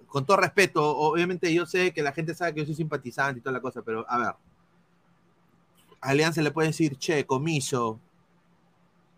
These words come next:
yo sé que nuestra relación ha sido complicada, ¿viste? Pero tenemos que campeonar la apertura. Vos sabés que Muni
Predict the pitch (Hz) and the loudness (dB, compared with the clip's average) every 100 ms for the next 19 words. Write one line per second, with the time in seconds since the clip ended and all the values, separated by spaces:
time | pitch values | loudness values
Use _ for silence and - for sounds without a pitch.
0 | _ _ _ _ _ _ - 190 185 185 | _ _ _ _ _ _ 0 2 2 2
1 | 170 156 135 135 131 127 127 - 156 131 | 0 -2 -2 0 0 0 -2 0 0 0
2 | 151 131 117 - 110 110 107 101 120 113 | 0 0 -2 -6 0 2 2 2 0 -2
3 | - 95 98 _ _ _ _ _ _ _ | -4 -6 -10 _ _ _ _ _ _ _
4 | _ _ _ _ _ _ _ _ 143 135 | _ _ _ _ _ _ _ _ 2 6
5 | 131 127 117 113 - _ _ _ _ _ | 6 6 4 0 -6 _ _ _ _ _
6 | _ _ _ _ _ _ _ - 165 180 | _ _ _ _ _ _ _ 0 2 2
7 | 147 131 117 123 139 123 113 - 151 139 | 0 -2 0 0 0 0 -2 -2 4 4
8 | 113 101 92 92 _ _ _ _ _ - | 4 2 -4 -10 _ _ _ _ _ -4
9 | 156 - 135 170 - 131 120 110 117 185 | -2 0 2 2 0 -2 0 0 4 4
10 | 190 151 120 101 | 4 2 -2 -4